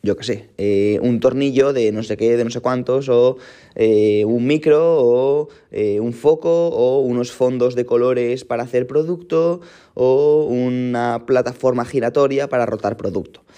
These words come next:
Al final lo que tengo que pensar es qué es lo que le va a aportar mayor valor a mi trabajo. Pensándolo así,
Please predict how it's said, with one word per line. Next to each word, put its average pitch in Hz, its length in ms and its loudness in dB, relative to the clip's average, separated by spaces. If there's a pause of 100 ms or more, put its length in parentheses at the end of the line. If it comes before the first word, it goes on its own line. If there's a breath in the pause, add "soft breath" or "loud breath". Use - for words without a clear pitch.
(220 soft breath)
Al 113 140 -4
final 135 240 0
lo 127 80 4
que 107 100 -2
tengo 123 140 0
que 131 80 -2
pensar 135 280 -2
es 151 140 -4
qué 151 380 2
es 160 140 -4
lo 131 100 -2
que 104 80 -8
le 101 80 0
va 110 60 2
a 120 40 0
aportar 110 380 -6 (260 soft breath)
mayor 104 380 -2
valor 104 320 -2 (240 loud breath)
a 104 100 -4
mi 104 140 -4
trabajo. 85 480 -6 (840)
Pensándolo 139 400 2
así, 185 360 -2